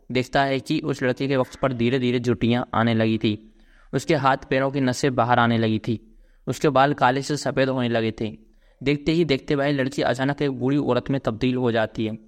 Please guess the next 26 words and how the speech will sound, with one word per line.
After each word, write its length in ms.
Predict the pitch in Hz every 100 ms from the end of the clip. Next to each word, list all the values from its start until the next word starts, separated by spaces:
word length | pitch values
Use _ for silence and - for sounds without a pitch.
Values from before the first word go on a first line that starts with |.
| _ _ -
यह 120 | 151
सब 220 | 156 156
देखकर 260 | 156 147 156
विराट 280 | 139 143 -
की 140 | 147
आंखें 220 | 135 151
फटी 260 | 143 127 135
की 100 | 143
फटी 280 | 135 120 117
रह 140 | 113
गई 120 | 113
थी। 340 | 113 107 - _ _ _ -
उसका 320 | 135 165 165
गर्म 500 | 139 135 147 156 131
बदन 280 | 123 127 -
अचानक 360 | 123 131 151 151
से 100 | 165
ठंडा 320 | - 123 127
पड़ 160 | 127 117
गया 220 | 113 110
था। 420 | 123 110 - _ _ _ 123
विराट 300 | 131 151 -
कांपते 380 | 139 135 -
हुए 100 | 139
कहता 280 | 135 117 120
है, 160 | 107